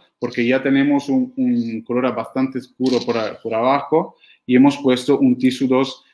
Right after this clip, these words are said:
para subir también un poco el color de la encía. Vamos terminando la caracterización superficial con un poco de tri-, Tisu tres y Tisu seis.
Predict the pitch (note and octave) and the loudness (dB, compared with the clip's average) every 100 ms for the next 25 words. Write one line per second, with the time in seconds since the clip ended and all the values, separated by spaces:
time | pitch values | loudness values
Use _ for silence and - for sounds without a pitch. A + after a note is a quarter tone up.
0 | _ _ A#2+ B2 C3 C3+ - - - B2+ | _ _ 2 4 4 2 0 -8 0 4
1 | C3 A#2+ B2 A#2+ B2 B2 B2 A#2+ A#2+ A#2 | 4 4 2 4 4 4 2 2 -2 0
2 | B2 A#2+ A#2+ A#2 A#2 A2+ A2+ A2+ - _ | 0 0 -2 -4 -2 0 0 -2 -10 _
3 | _ _ _ _ _ _ _ B2 A2+ A2 | _ _ _ _ _ _ _ -6 -2 0
4 | G#2+ F#2+ - G2 F2 - - - _ _ | 0 -4 -8 -10 -10 -16 -20 -20 _ _
5 | _ _ _ _ _ _ _ _ _ - | _ _ _ _ _ _ _ _ _ 0
6 | C3 C#3 C3+ C#3 B2 B2+ C3 C3+ A#2 G#2+ | 4 6 4 4 6 8 8 6 4 2
7 | F#2 - _ _ - B2+ A#2+ B2+ B2 B2 | -6 -14 _ _ -4 -2 0 0 0 -2
8 | A#2+ A#2+ B2 - C3+ C3 B2+ - B2 B2+ | -4 -4 -8 -2 0 2 -2 -6 -4 -4
9 | B2 A#2+ - C3+ A#2 A2 B2+ B2+ B2 C3+ | -4 -6 0 2 2 0 2 2 4 2
10 | C3 B2+ B2 A#2+ A#2+ - _ - A#2 B2+ | 2 2 0 -2 -6 -6 _ -14 -8 -6
11 | A#2+ B2+ A#2 A2+ - _ _ _ _ B2+ | -2 0 0 -2 -12 _ _ _ _ -6
12 | C3 B2 A#2+ - A#2+ B2+ E3 - - | -2 -2 -4 -2 2 2 2 -4 -18